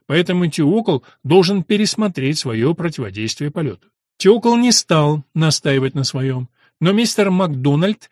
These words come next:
отказался соглашаться, сказав: «Если с этим полетом что-то пойдет не так, я не хочу стоять перед следственной коллегией и говорить, что я не остановился и сказал другим продолжать запуск этой штуки вне рамок того, что было аттестовано».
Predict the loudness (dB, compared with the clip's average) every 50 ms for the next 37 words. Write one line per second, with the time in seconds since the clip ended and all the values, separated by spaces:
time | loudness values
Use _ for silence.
0 | _ _ _ _ _ -4 -4 -4 -2 0 0 0 2 2 0 0 0 -2 -4 -4
1 | -4 -4 -4 -4 -4 -4 -2 -4 -4 -2 -4 -6 -4 -2 -2 -2 -2 -4 -6 -8
2 | -12 _ _ _ _ _ -4 0 2 2 2 2 0 -2 0 0 0 0 0 -4
3 | -2 -2 -2 -2 -2 -4 -6 -8 -4 -4 -4 -4 -4 -6 -6 -4 -4 -4 -4 -4
4 | -6 -6 -4 -4 -4 -4 -2 -2 -2 0 0 -2 -2 -2 -4 -2 -2 -4 -6 -4
5 | -4 -2 0 0 0 0 -2 -4 -4 -4 -4 -4 -4 -2 -2 -4 -4 -4 -8 -8
6 | -8 -8 -8 -6 0 0 0 0 0 -2 -2 -2 -2 0 0 2 2 2 0 -2
7 | -4 _ -20 -20 _ -12 -2 0 2 2 2 2 2 4 2 2 0 0 -2 -2
8 | 0 0 0 0 0 0 0 -2 0 -2 -2 -2 -2 -2 -4 -4 0 0 0 -2
9 | -2 -2 -4 -2 0 0 -2 -2 -4 -12 _ _ 0 2 2 4 6 4 4 4
10 | 2 0 -2 -4 -4 -2 0 0 0 0 -2 -4 -4 -2 -4 -4 -2 -2 -2 -2
11 | -2 -2 -2 -2 -2 -2 -4 -2 -2 0 0 0 0 0 -2 -4 -4 -8 -10 -10
12 | -8 -4 0 0 0 0 -2 -4 -2 -2 -2 -2 -2 -4 -4 -6 -8 -6 -8 -10
13 | -12 -12 -20 -20 -20